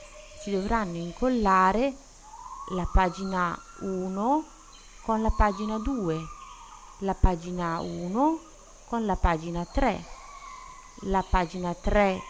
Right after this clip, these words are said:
con la pagina quattro, la pagina quattro con la pagina sei,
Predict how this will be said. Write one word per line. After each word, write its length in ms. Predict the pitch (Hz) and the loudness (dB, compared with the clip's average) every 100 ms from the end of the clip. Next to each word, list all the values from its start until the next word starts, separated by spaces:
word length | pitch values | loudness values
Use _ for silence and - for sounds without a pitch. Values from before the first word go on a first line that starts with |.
| - - | -14 -10
con 120 | 165 160 | -6 -4
la 100 | 156 | 0
pagina 440 | 165 156 170 175 | 0 -2 -6 -6
quattro, 680 | - 202 196 - - 233 320 831 - - - - - - - | 0 0 2 -2 -4 -2 -2 -4 -12 -16 -18 -18 -18 -16 -6
la 100 | 214 | 0
pagina 380 | 214 180 190 180 | 0 0 -2 -2
quattro 600 | - 240 - - 185 170 | 2 2 2 -4 -6 -2
con 180 | 185 175 | -4 -2
la 80 | 170 | 0
pagina 500 | 180 160 175 170 165 | 0 -2 -4 -6 -6
sei, 800 | - 175 160 156 180 302 - | -4 -2 0 -2 -2 -4 -8